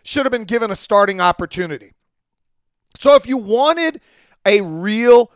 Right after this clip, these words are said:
break loose point for the Falcons, two thousand fifteen could have been the one. He was a guy that had a ton of turnovers. There were people that had a lot of questions about Matt Ryan, where he was,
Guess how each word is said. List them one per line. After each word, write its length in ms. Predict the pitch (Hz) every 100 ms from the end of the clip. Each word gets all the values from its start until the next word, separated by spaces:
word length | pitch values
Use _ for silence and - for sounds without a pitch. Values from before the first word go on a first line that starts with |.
| _
break 480 | 120 143 190 208 -
loose 360 | 165 170 165 -
point 380 | - 156 151 -
for 100 | 160
the 120 | 147
Falcons, 600 | - 151 139 139 123 - _ _ _
two 220 | - 285
thousand 560 | 294 262 226 214 202 180
fifteen 760 | - 208 - - 175 170 160
could 200 | 151 170
have 160 | 165 135
been 220 | 156 147
the 80 | 143
one. 480 | 135 139 135 98 - _ _ _
He 160 | 185 196
was 200 | 175 147
a 120 | 143
guy 260 | 185 196
that 140 | 190 160
had 180 | 165 151
a 40 |
ton 260 | - 165 143
of 80 |
turnovers. 640 | - 220 240 233 226 233 - _ _
There 140 | - 190
were 140 | 160
people 360 | - 196 196 185
that 160 | 165
had 320 | 147 165 160 151
a 100 | 151
lot 680 | 151 139 151 175 202 208 196
of 140 | 170
questions 600 | - 196 190 - 196 185 - _ -
about 320 | 170 180 175
Matt 260 | 165 180 156
Ryan, 540 | 170 180 180 175 147
where 300 | 151 190 214
he 200 | 160 190
was, 600 | 165 170 175 180 185 -